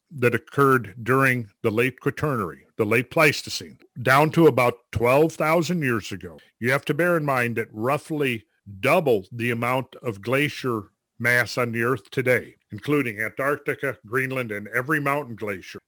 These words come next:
You have to at least double that, even more than that, to get the amount of ice amassed on the continental surfaces thirteen, fourteen, fifteen to twenty thousand years ago. Now, here's the thing. In a very short period of time,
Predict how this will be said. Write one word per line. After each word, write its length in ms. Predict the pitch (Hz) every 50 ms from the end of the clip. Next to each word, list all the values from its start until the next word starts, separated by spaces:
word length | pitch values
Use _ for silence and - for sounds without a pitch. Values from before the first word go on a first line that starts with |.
| _ _ -
You 80 | 123
have 100 | 143 -
to 80 | - 135
at 100 | 120 110
least 600 | 117 123 139 185 208 180 - - - 110 98 87
double 340 | - 135 147 139 127 117 95
that, 260 | - - - - - _
even 280 | - 156 175 165 156 135
more 300 | 131 131 147 165 175 151
than 160 | 120 127 113
that, 220 | 107 104 107 - -
to 100 | 117 104
get 200 | 123 127 127 -
the 100 | 131 120
amount 400 | 113 117 117 123 123 110 - - - -
of 240 | 117 110 95 - - _ -
ice 440 | 127 127 113 - - - - - - _ _ _ _ _ _ _ -
amassed 760 | 123 117 113 113 120 139 147 143 135 113 - - - - - - _ _ -
on 100 | 120 117
the 100 | 104 104
continental 840 | - - 135 135 139 135 - - 120 117 120 117 110 113 101 90 - _ _ _ _ _ _
surfaces 680 | - - - 147 139 131 - 127 104 - - 104 92 - _ _ _
thirteen, 440 | - 143 143 - - - 131 123 107
fourteen, 420 | - 127 120 110 - - 117 107
fifteen 480 | - 123 120 - - - 113 101 104 98
to 100 | - 107
twenty 380 | - - - 135 127 113 110 101
thousand 460 | - 113 104 98 95 87 95 95 98
years 260 | 113 117 113 - -
ago. 220 | 92 90 87 - _ - _ _ _ -
Now, 60 | 120
here's 260 | 113 131 151 143 -
the 80 | - 107
thing. 260 | - 143 131 120 - - _ _ _ - - - _ -
In 100 | 120 131
a 120 | 131 120
very 400 | 95 120 147 170 185 175 165 160
short 580 | - - - - - 160 160 160 147 - - -
period 360 | - 156 151 147 143 139 131
of 140 | 123 - -
time, 560 | - - 139 131 120 104 95 87 87 90